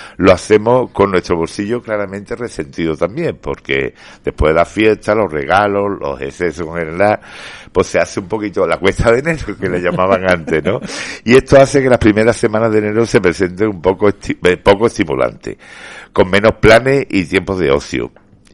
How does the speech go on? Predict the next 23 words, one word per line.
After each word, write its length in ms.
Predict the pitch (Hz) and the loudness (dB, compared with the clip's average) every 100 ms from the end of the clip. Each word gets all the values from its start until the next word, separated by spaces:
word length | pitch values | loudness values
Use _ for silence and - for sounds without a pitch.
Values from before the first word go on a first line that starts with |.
| _ | _
lo 220 | 107 107 90 | 0 2 4
que 120 | 92 | 2
puede 560 | 101 113 123 123 127 - | 4 4 4 4 2 -2
hacernos 600 | 101 - 113 104 113 113 | -6 -2 -2 0 -2 -4
entrar 340 | 98 110 117 | -4 -2 -2
en 160 | 104 98 | -2 -4
un 80 | 101 | -6
estado 320 | - 101 95 | -2 0 2
de 100 | 98 | 0
ánimo 440 | 98 104 107 104 73 | 0 -4 -8 -10 -6
más 220 | 90 80 | -4 0
bajo 280 | 90 85 90 | 0 2 -2
de 60 | |
lo 120 | 90 | -2
habitual. 460 | 87 98 - 147 90 - - - - - - _ - | -2 -4 -6 -8 -8 -12 -20 -20 -20 -20 -20 _ -2
Eh, 840 | 90 85 87 85 73 78 73 65 - | 0 2 0 0 2 0 0 -2 -4
eh, 180 | 67 - | -8 -6
eh, 180 | 69 - _ _ _ _ _ | -8 -8 _ _ _ _ _
presión 480 | 87 82 - 107 98 | 0 0 0 0 2
por 140 | 101 | 4
alcanzar 500 | 95 85 87 80 95 | 4 2 -2 -2 -4
la 140 | 85 80 | -2 -2
perfección, 760 | 80 - 78 - 139 151 147 | -4 -4 -6 -2 0 0 -6